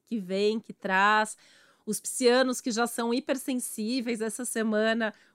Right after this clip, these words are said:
com uma lua em Peixes, né? Quem tem ascendente, a própria lua em Peixes vai sentir demais toda esse,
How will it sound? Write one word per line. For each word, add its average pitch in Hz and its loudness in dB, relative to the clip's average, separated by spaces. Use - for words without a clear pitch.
com 220 -2
uma 226 4
lua 226 2
em 247 0
Peixes, 208 0
né? 208 -4
Quem 208 -10
tem 220 -6
ascendente, 208 0
a 214 2
própria 294 0
lua 247 -2
em 311 -2
Peixes 226 2
vai 220 0
sentir 226 -8
demais 233 2
toda 208 0
esse, 208 -2